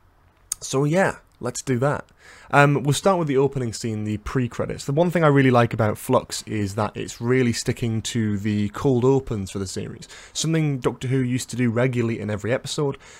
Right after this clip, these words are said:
but since Jodie's era has been kind of on and off. Sometimes,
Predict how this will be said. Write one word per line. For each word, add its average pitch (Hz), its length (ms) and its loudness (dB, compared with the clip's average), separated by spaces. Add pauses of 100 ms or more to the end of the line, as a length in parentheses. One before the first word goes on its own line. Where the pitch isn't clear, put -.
but 127 120 -10
since 175 240 -2
Jodie's 196 420 4
era 247 320 -2
has 185 220 -2
been 175 200 -4
kind 165 220 0
of 151 220 -2 (800)
on 160 160 6
and 156 100 10
off. - 420 2 (1300)
Sometimes, 196 840 2